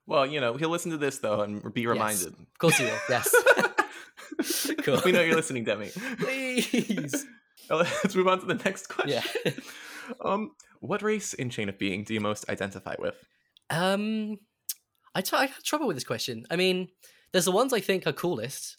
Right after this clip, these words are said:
Speaker 2: I'm a big fan of the Viatorians. I think that I'm very excited to, like, explore them a bit more. Um, I've definitely thought the most about them, just in terms of, like, the way that the, like, one of the things in sci-fi that annoys me is that you get, like, species and, and, like,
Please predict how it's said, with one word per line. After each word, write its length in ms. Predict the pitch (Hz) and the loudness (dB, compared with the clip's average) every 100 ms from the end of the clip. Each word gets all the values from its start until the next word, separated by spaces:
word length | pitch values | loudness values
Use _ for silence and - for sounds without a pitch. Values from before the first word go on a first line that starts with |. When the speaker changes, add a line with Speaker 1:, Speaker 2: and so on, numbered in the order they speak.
| - | -4
Speaker 2:
I'm 120 | 139 | -2
a 40 | |
big 240 | 135 165 151 | 2 0 2
fan 180 | 160 | 0
of 40 | 143 | 0
the 80 | 127 | -2
Viatorians. 800 | 135 131 127 117 107 104 107 - | -4 -4 -4 -4 -4 -6 -8 -10
I 60 | |
think 320 | 117 120 - | -6 -8 -8
that 240 | - 113 - | -6 -6 -4
I'm 100 | 120 | -4
very 280 | 127 123 117 | 0 0 0
excited 340 | - 117 107 | -2 -2 -2
to, 120 | - 110 | -6 -8
like, 160 | 110 | -8
explore 260 | - - 113 | -10 -8 -6
them 140 | 104 | -6
a 60 | 104 | -6
bit 120 | 107 | -8
more. 280 | 101 104 107 _ | -8 -12 -12 _
Um, 440 | 104 104 101 101 - - - _ 123 | -8 -8 -8 -12 -16 -20 -20 _ -6
I've 180 | 120 - | -6 -2
definitely 300 | 151 147 143 | -2 -2 -8
thought 260 | - 135 131 | -4 -4 -2
the 80 | |
most 280 | 123 123 123 | -2 -2 -2
about 200 | 135 139 | 0 0
them, 240 | 139 147 147 | 2 -2 -2
just 200 | - 120 | -8 -8
in 60 | 120 | -8
terms 260 | 120 110 110 | -8 -8 -8
of, 120 | 113 | -10
like, 260 | 107 101 - _ _ _ _ - | -10 -12 -20 _ _ _ _ -10
the 80 | |
way 220 | 110 110 107 | -4 -2 -4
that 200 | 104 120 | -8 -8
the, 360 | 107 107 113 - _ | -6 -6 -8 -14 _
like, 140 | 160 151 | -6 -4
one 80 | 196 | -4
of 80 | |
the 60 | 175 | -4
things 220 | 185 165 | -4 -6
in 60 | 139 | -4
sci-fi 360 | - 135 127 | -2 -2 -2
that 80 | 120 113 | -4 -4
annoys 320 | 113 107 - | -6 -8 -12
me 220 | 90 - _ _ _ | -16 -16 _ _ _
is 200 | 120 107 | -10 -8
that 320 | - 113 101 - _ _ _ _ - | -4 -2 -2 -6 _ _ _ _ -14
you 160 | 123 | -12
get, 360 | 117 156 139 - _ - | -4 0 0 -4 _ -8
like, 280 | 127 117 - | -6 -6 -8
species 720 | - 151 147 - 131 120 117 | -10 -8 -6 -4 -6 -6 -6
and, 220 | 120 110 110 | -4 -4 -6
and, 140 | 110 | -8
like, 140 | 104 | -8